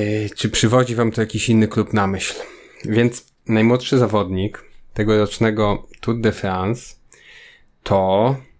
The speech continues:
Johannes Kulset z teamu Juno X. Dwadzieścia lat. W tym teamie również jeździ Magnus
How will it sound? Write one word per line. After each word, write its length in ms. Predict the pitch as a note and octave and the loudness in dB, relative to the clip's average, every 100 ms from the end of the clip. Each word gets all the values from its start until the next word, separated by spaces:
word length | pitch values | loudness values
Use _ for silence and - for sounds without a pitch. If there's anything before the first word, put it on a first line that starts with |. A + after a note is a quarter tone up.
| _ - | _ -8
Johannes 600 | G#2+ G2+ A2 A2+ A#2+ - | -2 -2 0 0 0 -4
Kulset 680 | - G#2+ F#2 - - - - _ - | -4 -4 -4 -12 -16 -20 -20 _ -20
z 100 | - | -8
teamu 280 | - G#2+ A2 | 0 4 4
Juno 320 | G#2 G#2 G#2 | 4 2 0
X. 440 | G2+ - - - - _ - - - - - - - - | -4 -10 -14 -14 -18 _ -14 -12 -12 -16 -20 -18 -16 -6
Dwadzieścia 480 | G2+ G#2+ - G#2+ | -2 0 0 2
lat. 440 | G2+ F2 - - - _ _ - - - _ | 2 0 -6 -16 -20 _ _ -20 -20 -20 _
W 100 | - | -4
tym 180 | - B2+ | 2 2
teamie 360 | B2 B2 A#2+ | 4 4 4
również 340 | A#2+ B2 A2+ - | 2 2 2 2
jeździ 260 | G#2+ G#2 | 0 2
Magnus 540 | A2+ D3 B2+ G#2 - | 2 4 2 0 -2